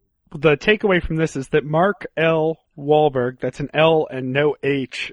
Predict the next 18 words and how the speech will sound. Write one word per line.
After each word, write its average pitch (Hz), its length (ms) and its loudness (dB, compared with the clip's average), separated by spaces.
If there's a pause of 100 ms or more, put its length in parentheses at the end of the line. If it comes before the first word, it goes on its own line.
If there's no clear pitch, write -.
in 139 140 -6
the 131 60 -6
last 131 340 -2
name, 131 240 -2
is, 120 140 -6
like, 120 320 -4 (480)
in 151 120 -2
his 143 200 0
early 151 320 2
fifties, 220 760 -4 (460)
meaning 151 320 0
that 143 140 -2
he's 175 220 -2
got 156 140 2
a 143 80 2
good 147 300 0
decade 131 560 0
on 127 500 -4